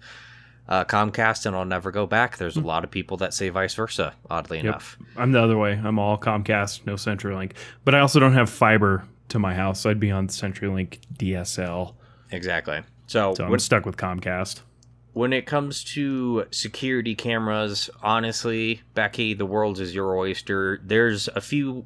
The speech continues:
Speaker 1: uh, I guess, depending on where you're actually located at, there's a few kinda larger name brands that personally, at least, I would go with just because of the fact that they're larger corporations. You probably are gonna have a better experience with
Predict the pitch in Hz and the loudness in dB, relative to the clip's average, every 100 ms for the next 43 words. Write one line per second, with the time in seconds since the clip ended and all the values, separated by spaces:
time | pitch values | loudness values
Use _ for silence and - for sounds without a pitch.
0 | - 110 104 98 90 - 107 131 131 - | -2 2 4 4 0 -2 -2 0 -2 -4
1 | - - - - 147 175 165 139 110 117 | -14 -20 -18 -8 -2 0 0 0 2 4
2 | 113 110 - 98 98 98 110 107 107 110 | 4 4 2 -2 -2 -2 -2 0 2 2
3 | 110 107 98 101 - 123 120 120 120 110 | 2 0 -4 -6 -8 -6 -4 -2 -4 -6
4 | - - _ - - 127 101 90 98 101 | -10 -20 _ -8 -2 0 0 2 2 2
5 | 101 90 92 95 90 98 101 101 98 - | 0 -2 -2 -2 0 2 2 -2 -4 -2
6 | 92 87 - 147 143 131 110 95 95 98 | 0 0 0 -4 -4 0 0 0 -4 -4
7 | 95 98 107 107 98 110 110 110 120 123 | 0 0 2 -2 -2 0 0 0 0 -2
8 | - - 104 - 107 - 101 104 104 - | -4 -8 -8 -6 -10 -6 -2 -2 -2 -6
9 | 104 92 90 101 95 - 101 101 92 90 | -6 -8 -4 -2 -2 -2 -4 -2 -2 0
10 | 92 85 82 95 82 92 95 104 104 104 | -2 -4 -6 -6 -4 -2 -2 0 -2 -4
11 | 95 95 90 90 95 92 92 87 90 92 | -4 -6 -8 -8 -6 -4 -4 -6 -4 -4
12 | 82 92 85 82 87 80 - - 104 98 | -2 -4 -4 -6 -6 -6 -10 -6 -2 -2
13 | 95 95 95 - - 90 85 - | -2 -4 -6 -10 -8 -6 -6 -10